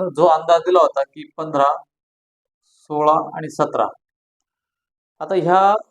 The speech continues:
तारखांना नाशिक जिल्ह्यामध्ये पाऊस झाला, पण तो नाशिक जिल्ह्यामध्ये आठ तालुक्यात झाला फक्त. पंधरा तारखेला जो पाऊस झाला की सिन्नरच्या पश्चिम भागामध्ये एक नदी आहे,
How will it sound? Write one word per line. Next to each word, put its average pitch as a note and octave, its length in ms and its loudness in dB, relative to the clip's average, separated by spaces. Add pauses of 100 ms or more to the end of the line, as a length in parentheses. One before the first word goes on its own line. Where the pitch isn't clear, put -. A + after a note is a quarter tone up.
(180)
तारखांना E3 520 -2 (560)
नाशिक F3 300 -4
जिल्ह्यामध्ये F3+ 540 2 (1800)
पाऊस G3 220 4
झाला, D#3+ 300 2 (580)
पण E3 140 -10
तो G3+ 400 2
नाशिक F3 420 -4
जिल्ह्यामध्ये F#3 560 2 (220)
आठ E3 140 0 (120)
तालुक्यात F3 360 0
झाला A#2+ 140 2
फक्त. A2 300 -10 (2250)
पंधरा F3+ 260 0
तारखेला F3+ 440 2
जो E3 140 0
पाऊस D#3 360 2
झाला C3+ 240 2
की - 400 -16
सिन्नरच्या F#3+ 600 -2
पश्चिम G3 440 -2
भागामध्ये D#3 680 0
एक - 260 -14
नदी D#3 220 -4
आहे, C3 200 -6